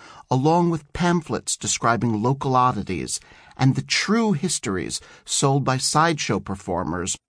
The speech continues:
most of whom were apparently captured after a bloody struggle in the jungles of Borneo. Cartoonist Robert L. Ripley's popular newspaper column,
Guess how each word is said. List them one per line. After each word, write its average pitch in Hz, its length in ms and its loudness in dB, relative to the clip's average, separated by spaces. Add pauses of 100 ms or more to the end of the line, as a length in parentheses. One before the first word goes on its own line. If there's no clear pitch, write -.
most 170 420 4
of 147 100 -2
whom 117 400 0 (220)
were 120 140 0
apparently 156 560 0
captured 107 580 -2
after 120 300 -2
a 110 40 0
bloody 127 360 0
struggle 113 640 0
in 104 120 0
the 107 60 0
jungles 107 420 0
of 101 140 -4
Borneo. 92 600 -2 (920)
Cartoonist 196 720 2
Robert 143 420 2
L. 143 200 2
Ripley's 120 440 -2
popular 135 520 -2
newspaper 123 540 -2
column, 104 520 0